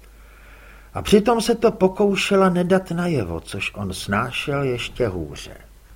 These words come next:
Medvídkova whisky už pomalu vyprchala.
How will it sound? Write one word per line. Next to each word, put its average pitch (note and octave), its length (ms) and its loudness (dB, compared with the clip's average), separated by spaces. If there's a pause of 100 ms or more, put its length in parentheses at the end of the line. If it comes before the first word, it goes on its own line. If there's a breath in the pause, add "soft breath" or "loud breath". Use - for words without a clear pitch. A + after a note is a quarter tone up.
(1000 loud breath)
Medvídkova G3 720 2
whisky C3+ 600 0
už - 180 -12
pomalu D#3 500 -4
vyprchala. D2 840 -12